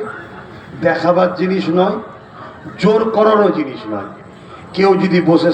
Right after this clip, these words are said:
সালাম দেয়, তাকে আমি জোর করে টেনে তুলব বা ছোট বড় কথা বলবো, সে তাহলে আমার উপরও কষ্ট পেয়ে আঘাত দেবে, ঠিক তো নাকি? কিন্তু আমরা দাঁড়াই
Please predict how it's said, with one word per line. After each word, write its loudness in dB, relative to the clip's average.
সালাম 2
দেয়, 2
তাকে 0
আমি 4
জোর 4
করে 0
টেনে 2
তুলব 4
বা 4
ছোট 0
বড় 2
কথা -2
বলবো, 0
সে 0
তাহলে 2
আমার 2
উপরও 0
কষ্ট -4
পেয়ে 0
আঘাত 0
দেবে, -12
ঠিক 0
তো -4
নাকি? 0
কিন্তু 0
আমরা 2
দাঁড়াই 4